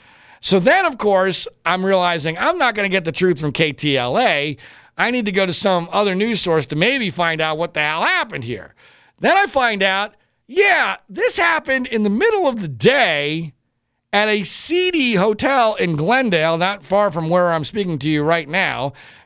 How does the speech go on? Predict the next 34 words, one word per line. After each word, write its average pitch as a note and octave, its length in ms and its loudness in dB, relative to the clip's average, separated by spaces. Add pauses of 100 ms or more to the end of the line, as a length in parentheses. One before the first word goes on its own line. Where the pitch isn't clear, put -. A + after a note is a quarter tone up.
A-, D3 260 -6
and E3 280 -2
my D#3 120 0
family, F#3 640 -2
uh, D3+ 140 -2
my D3 100 2
wife's F3+ 280 0
family C#3+ 360 -2
is B2+ 240 -6 (240)
all F#3+ 240 2
from D3+ 240 -2
Glendale. C3 580 -2
So D#3 200 0
we D#3 160 -2
know A3 520 2 (340)
this D#3+ 380 0
hotel. C#3+ 640 -2
It's C#3+ 240 -4
a, C3+ 200 -2
it's B2+ 140 -6
a C3 80 0
dive. C#3+ 760 -4 (420)
So F3 340 2
he's A#3 280 -4
in A#3 120 0
a G3 80 0
dive D#4 580 0
hotel A#3+ 640 0
in F#3 60 -4
the F3+ 80 -4
middle B3 260 2
of A#3 60 4
the G#3+ 80 2
day. G#3 260 2